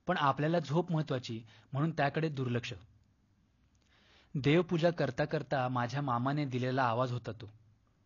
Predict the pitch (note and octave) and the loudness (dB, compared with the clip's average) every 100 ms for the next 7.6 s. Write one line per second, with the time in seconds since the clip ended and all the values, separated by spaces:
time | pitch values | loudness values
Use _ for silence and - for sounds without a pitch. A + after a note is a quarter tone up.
0 | _ _ _ _ - _ - C#3 - G3 | _ _ _ _ -20 _ -2 -2 4 4
1 | F#3+ F3 F3 E3+ F3 B2 A#2 F#3+ E3 D3+ | 4 2 2 2 0 0 0 2 4 2
2 | C#3+ C3 - A#2 G#2+ - - - C#3 F3 | 0 -2 -6 -8 -8 -12 -14 -4 -2 0
3 | F3+ E3 C#3 B2+ D3+ C#3+ D#3 D#3 C#3 B2 | 0 -2 -2 -2 -2 0 0 0 0 -4
4 | - - D3+ C3+ C#3 D#3+ - G#2+ D3 E3 | -8 -12 0 2 2 -2 -4 -4 -2 0
5 | D3+ C#3+ D3 D#3 D3 A2 G2+ - - - | 0 0 0 -2 -4 -6 -8 -8 -16 -20
6 | - - _ _ _ _ _ - - D#3 | -20 -20 _ _ _ _ _ -20 -6 0
7 | E3 G#2 A#2+ F3 E3+ D3+ | 2 2 0 2 2 0